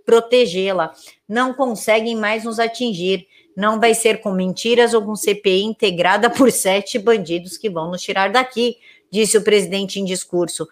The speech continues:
"Temos uma missão pela frente: conduzir o destino da nossa nação e zelar pelo bem-estar e pelo progresso do nosso povo", afirmou. Eu acho bom esse povo começar a entrar nos eixos, né? Porque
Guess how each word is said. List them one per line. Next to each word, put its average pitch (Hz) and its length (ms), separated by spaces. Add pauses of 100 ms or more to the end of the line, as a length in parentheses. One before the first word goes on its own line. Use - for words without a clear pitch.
(300)
"Temos 226 380
uma 233 160
missão 220 380
pela 214 260
frente: 180 460
conduzir 185 600
o 233 60
destino 196 520
da 185 160
nossa 196 340
nação 220 480 (320)
e 247 140
zelar 202 480
pelo 202 200
bem-estar 180 800
e 180 80
pelo 196 320
progresso 170 680
do 180 180
nosso 170 440
povo", 156 360
afirmou. 165 580 (400)
Eu 247 180
acho 269 340
bom 277 160
esse 320 180
povo 294 320
começar 285 460
a 220 80
entrar 190 360
nos 156 220
eixos, 240 340
né? 214 200
Porque 214 440